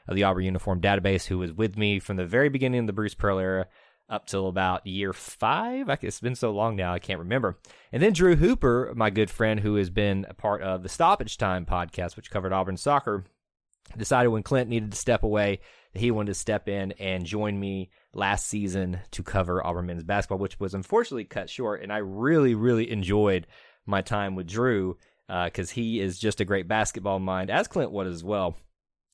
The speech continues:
and, uh, really had some great things that he picked up on, and I, I really enjoy having him. Well, he has sadly decided that he is taking a step away from podcasting. He's still involved here on the network. He's, he's there. He, even he's listening right now,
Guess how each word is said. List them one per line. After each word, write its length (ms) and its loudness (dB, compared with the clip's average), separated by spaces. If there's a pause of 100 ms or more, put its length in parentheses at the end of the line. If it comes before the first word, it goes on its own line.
and, 340 0
uh, 200 2 (100)
really 240 4
had 100 2
some 140 -4
great 300 0
things 300 -2
that 100 -6
he 100 -4
picked 300 -2
up 160 -8
on, 260 -4
and 120 -6
I, 200 -6
I 120 -4
really 500 -2 (380)
enjoy 360 -4
having 300 -2
him. 100 -8
Well, 120 -2
he 140 4
has 120 2
sadly 400 4
decided 560 2
that 100 0
he 480 4 (100)
is 160 -4
taking 260 0
a 20 -4
step 240 -2
away 260 0
from 240 -6
podcasting. 800 0
He's 160 2
still 240 2
involved 440 -4
here 120 -8
on 120 -10
the 40 -10
network. 400 -6
He's, 380 -8
he's 260 -8
there. 180 -4
He, 120 -4
even 320 0
he's 220 0
listening 340 -2
right 240 -2
now, 300 -4